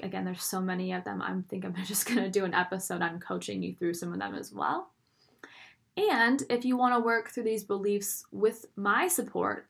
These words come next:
and the support of forty other women, come join us for twenty-one Days of Healing. The cart has been open for about a week now, and there's about another week until the cart closes.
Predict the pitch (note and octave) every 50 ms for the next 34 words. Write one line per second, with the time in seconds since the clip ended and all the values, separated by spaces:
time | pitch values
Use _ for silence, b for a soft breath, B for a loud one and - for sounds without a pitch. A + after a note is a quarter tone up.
0 | _ - A#3 C#4 E4 E4+ E4 D#4 C#4+ - A3+ - - G3 G3 F#3+ F#3+ - G3 F#3+
1 | - - G#3 G3+ G3+ G3 F#3 - - - - - A#4 A4+ F4+ B3+ G#3 G3 F#3+ F#3
2 | F#3 F3+ F#3+ F#3+ B B B B B B - - - A3+ C4 E4+ G4 G4+ E4 C4
3 | A3+ G3+ G3 F#3+ F#3+ F#3+ F#3+ G#3 A#3 - - - - - A#3 A#3 A#3+ A#3+ - C4+
4 | C4+ C#4+ D4 D4+ D4 C#4+ D#4 D#4 D4 D4 D4 C#4+ D#4+ F4 F4 D4 G3 E3 E3+ -
5 | _ _ _ _ - _ _ _ _ _ _ _ _ _ _ - - - A#3+ B3
6 | A#3+ C#4 C4+ C4 C4 B3+ B3+ B3+ B3+ - A3+ A3+ A3+ A#3 A3+ A3+ G#3+ G3+ G#3 G#3
7 | G3+ G3 F#3+ G#3+ B3 B3+ C4 - D#4 D#4+ F4 C#4+ B3 G3+ F#3 F#3 F#3+ F#3 F#3 -
8 | - - F#3+ G3+ G3+ G3+ A3 A#3+ C#4 C#4+ D4 C4+ C#4 C#4+ D#4 - A#3+ A#3 A3+ A#3
9 | G#3+ G3+ G3+ G3+ - G#3+ - - - - - G#3 G3+ G#3 G3+ D#4 E4 F4+ G4+ G4+
10 | G4